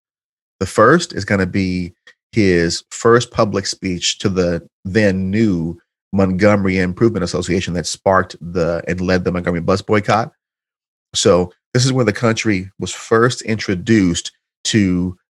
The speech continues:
this new civil rights leader back in nineteen fifty-five. Uh, the second is what's been called his prison epistle, or, um, the letter from the Birmingham jail that King wrote while he was in jail in the spring of nineteen sixty-three.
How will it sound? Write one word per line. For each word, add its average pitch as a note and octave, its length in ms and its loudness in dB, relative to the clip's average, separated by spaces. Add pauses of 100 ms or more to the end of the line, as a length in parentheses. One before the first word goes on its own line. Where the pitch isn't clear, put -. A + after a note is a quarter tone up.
this G#2 200 -2
new G2+ 220 0
civil G2 320 2
rights F2+ 300 2
leader F2 240 0
back F2 260 0
in E2+ 80 -2
nineteen E2+ 480 -4
fifty-five. - 760 -8 (1160)
Uh, G2 160 4
the F#2+ 100 2
second - 460 0 (600)
is F2 720 2 (240)
what's G2 180 2
been F#2 200 -2
called G#2 440 4
his F#2+ 220 0
prison A2 440 0
epistle, D#2 580 -4 (680)
or, G2 240 6
um, F2 320 0
the F2 100 -2
letter G2+ 240 4
from F#2 120 -8
the F2 80 0
Birmingham F#2 480 0
jail F2 480 2 (300)
that F#2+ 140 0
King G2 220 -2
wrote F#2 320 4
while F#2 220 0
he F#2+ 140 -2
was F2+ 160 -4
in E2+ 100 -8
jail F#2+ 300 2
in E2+ 80 -6
the D#2+ 80 -6
spring F#2+ 480 -2
of D#2+ 120 -2
nineteen F2 400 -4
sixty-three. - 680 -6